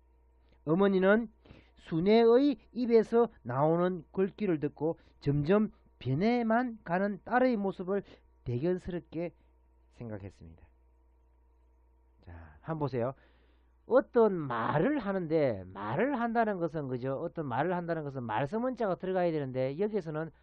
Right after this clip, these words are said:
말소문자 아니라 입구자를 처리했습니다. 몸을 구부리고, 몸을 구부리고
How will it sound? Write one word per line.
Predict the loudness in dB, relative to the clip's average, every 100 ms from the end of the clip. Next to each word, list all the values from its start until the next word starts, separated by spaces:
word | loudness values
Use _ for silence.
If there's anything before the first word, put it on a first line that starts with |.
| _ -8
말소문자 | -2 -2 -2 -4 0 2 2
아니라 | 0 -2 -2
입구자를 | -4 -6 -4 -2 -2
처리했습니다. | -4 -4 -4 -6 -4 -2 -4 -6 _ _ _ -4
몸을 | 0 2 4 4 2 -2
구부리고, | -6 0 0 2 0 -2 -4 -4 -6 -8 -8 -4 -2 0 -2 -4 -10
몸을 | -10 -10 -12
구부리고 | -12 -8 -6 -4 -4